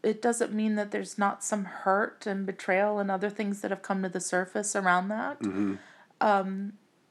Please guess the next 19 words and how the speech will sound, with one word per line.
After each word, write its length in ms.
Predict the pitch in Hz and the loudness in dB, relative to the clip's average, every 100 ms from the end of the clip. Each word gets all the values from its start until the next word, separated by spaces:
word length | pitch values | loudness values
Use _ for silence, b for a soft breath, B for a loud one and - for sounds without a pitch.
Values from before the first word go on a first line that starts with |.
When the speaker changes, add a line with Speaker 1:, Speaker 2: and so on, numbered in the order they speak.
| _ _ - 185 | _ _ -18 -6
Speaker 1:
you 80 | 220 | 2
know, 140 | 202 | 2
or 240 | - 220 214 | 4 4 4
s-, 260 | 233 - 220 196 - | 2 -2 -2 -2 -2
you 60 | |
know, 120 | 208 | 0
a 60 | 202 | -2
family 360 | 202 202 208 214 | 0 -2 0 0
member 360 | 208 214 208 | 0 0 -2
that 260 | 202 208 - | -2 -4 -4
you 100 | 208 | -2
might 180 | 196 202 | 0 0
have 140 | 208 | 0
experienced 640 | 214 208 - 202 208 208 - | -2 -4 -6 -4 -2 -4 -8
as 100 | 202 | -6
being 380 | - 208 202 208 | -2 -2 -2 -2
abusive 800 | 202 202 247 349 302 208 - - | -4 -2 -2 0 0 0 -2 -10
to 140 | - | -6
you. 380 | 151 147 - - | -4 -4 -4 -8